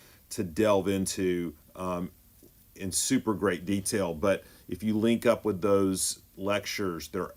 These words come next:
outstanding. And he's French Canadian. Just keep that in mind, which makes it all the more interesting.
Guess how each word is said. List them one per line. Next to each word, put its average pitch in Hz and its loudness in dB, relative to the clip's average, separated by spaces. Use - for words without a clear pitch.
outstanding. 92 -4
And 117 -4
he's 127 0
French 113 -2
Canadian. 92 -4
Just 101 -10
keep 110 -8
that 98 2
in 92 -2
mind, 82 -6
which 92 -6
makes 98 -4
it 98 -4
all 110 2
the 104 -2
more 95 0
interesting. 80 -8